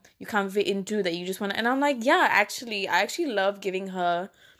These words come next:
my clothes that I just, like, don't wear anymore, or just don't suit my lifestyle anymore, but would suit hers." And she actually loves when I give her those clothes, 'cause it doesn't feel like,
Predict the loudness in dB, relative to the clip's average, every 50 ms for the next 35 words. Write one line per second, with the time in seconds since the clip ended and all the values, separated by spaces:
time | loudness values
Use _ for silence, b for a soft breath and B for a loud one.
0 | b b 0 2 2 2 2 2 2 4 4 4 2 0 2 2 2 2 4 2
1 | 2 2 0 -4 -8 -10 -14 -14 -4 -2 -2 -2 -2 0 0 0 0 0 -2 0
2 | 2 2 2 2 0 -2 -4 -4 -4 -2 -2 0 0 0 -2 -4 -8 -12 -8 -4
3 | -4 -4 -2 -4 -8 -12 -12 -12 -8 -8 -8 -8 -6 -6 -4 -4 -2 -2 -2 -2
4 | -2 0 0 0 0 0 0 2 2 2 4 2 0 0 2 -2 -2 -2 -2 -6
5 | -6 -6 -6 -2 0 0 2 2 0 -2 -6 -4 -4 -4 -2 -2 -4 -2 0 0
6 | 0 0 0 -2 -8 -6 -4 -4 -2 2 2 2 0 0 -6 -10 -10 -12 -12 b
7 | b b b b b b b -4 0 2 2 0 2 0 -2 -2 0 2 2 4
8 | 4 2 0 0 -2 0 0 0 0 -2 -4 -2 0 2 2 2 2 0 -2 -4
9 | -4 -2 0 0 2 2 2 2 2 0